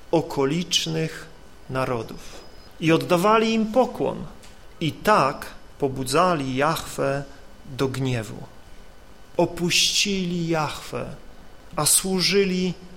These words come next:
Baalowi i Asztartom. Wtedy zapłonął gniew Jahwe przeciwko Izraelowi.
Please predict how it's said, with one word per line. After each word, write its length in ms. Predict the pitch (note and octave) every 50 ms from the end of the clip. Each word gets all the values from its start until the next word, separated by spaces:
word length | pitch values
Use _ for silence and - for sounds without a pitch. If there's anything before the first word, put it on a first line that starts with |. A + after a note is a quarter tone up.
| - - - B2+ B2 B2 A#2+
Baalowi 1000 | - D#3 D#3+ F3 F#3 F#3 F#3 F#3 F#3 F#3 F3+ F#3 F3 D#3 E3+ F3+ F3 F3 F3+ F3+ F3 - - - - - - - - - -
i 160 | F#3 F#3 F3 - -
Asztartom. 1040 | - F3 D3+ C3 - - - - - D3+ C#3 C3+ A#2 - - - A#2 A#2 A2+ A#2 A#2 - - - - - - - - - - - - - - - - - - -
Wtedy 520 | - - - D#3 D#3 D3+ D3 D#3 D3+ C#3+
zapłonął 1040 | C3+ - D3+ D3 C#3+ - - - - F3 F#3 F#3+ F#3+ F#3 F3+ F3+ F3+ F3+ F#3 F#3+ - - -
gniew 640 | D#3+ C3+ B2+ C#3 C#3 D3 D#3 E3+ G3+ G#3+ G#3+ G#3+ G#3+
Jahwe 560 | F3 F3 F3 F3 - - - - - C#3 B2+
przeciwko 720 | - - - - C3+ C3+ - - E3 D#3+ - - - D#3 D3
Izraelowi. 880 | C#3+ D3 C#3+ D3+ C#3+ C#3+ C#3 C#3 C#3 C3+ C3+ C3+ B2+ B2 A#2 - -